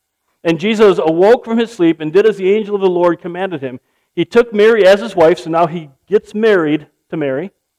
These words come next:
He marries Mary, but kept her a virgin, so he didn't have the S word,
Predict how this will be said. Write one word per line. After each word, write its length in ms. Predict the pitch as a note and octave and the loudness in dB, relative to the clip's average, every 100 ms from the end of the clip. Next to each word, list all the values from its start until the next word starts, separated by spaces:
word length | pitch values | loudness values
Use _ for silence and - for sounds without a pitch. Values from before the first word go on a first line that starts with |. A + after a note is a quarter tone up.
| - | -10
He 80 | D#3+ | -2
marries 300 | F#3+ F#3 F#3 | 0 0 -2
Mary, 300 | F3 C#3+ F#3 _ _ _ _ _ | -6 -6 -8 _ _ _ _ _
but 160 | F3 D#3+ | 0 0
kept 300 | G#3+ A#3 - | 0 -2 2
her 180 | A#3 A#3 | 4 4
a 20 | |
virgin, 640 | A3 G#3 F3+ F#3 G3+ E3+ | 4 4 4 -2 -8 -12
so 160 | - D#3+ | -2 0
he 60 | D#3 | 2
didn't 260 | F3+ F#3 | 0 0
have 220 | G3 G3 | -2 -2
the 120 | G3 G3+ | 2 0
S 180 | G3+ | 0
word, 260 | D3+ C3 | -6 -6